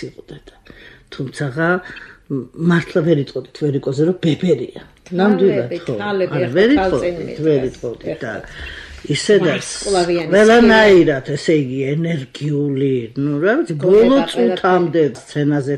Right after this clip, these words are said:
Speaker 1: თამაში, ორი დღით ადრე ითამაშა სპექტაკლი. ყველაფერი. იმ დღესაც, იმ დღესაც დილით მიიღო შხაპი ენერგიაზე, რაღაც კოტე სპექტაკლი ქონდა, მეც რაღაცა გადაღება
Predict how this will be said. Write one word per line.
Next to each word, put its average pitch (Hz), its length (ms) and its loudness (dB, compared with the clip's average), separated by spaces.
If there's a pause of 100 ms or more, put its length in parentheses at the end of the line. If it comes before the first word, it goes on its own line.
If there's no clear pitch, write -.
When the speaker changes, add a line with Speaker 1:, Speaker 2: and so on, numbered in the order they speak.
Speaker 1:
თამაში, 139 500 -8 (140)
ორი 131 200 -10
დღით 131 200 -12
ადრე 131 320 -10
ითამაშა 127 480 -12
სპექტაკლი. 139 800 -18 (1200)
ყველაფერი. 233 400 0
იმ 240 220 8 (140)
დღესაც, 226 720 2 (100)
იმ 196 120 0
დღესაც 196 440 -2
დილით 254 400 -2
მიიღო 139 320 -4
შხაპი - 640 -14 (560)
ენერგიაზე, 117 720 -20
რაღაც 120 340 -20 (280)
კოტე 123 200 -20 (100)
სპექტაკლი 120 600 -20
ქონდა, 120 400 -18
მეც 110 220 -20 (100)
რაღაცა 127 420 -20 (380)
გადაღება 127 480 -20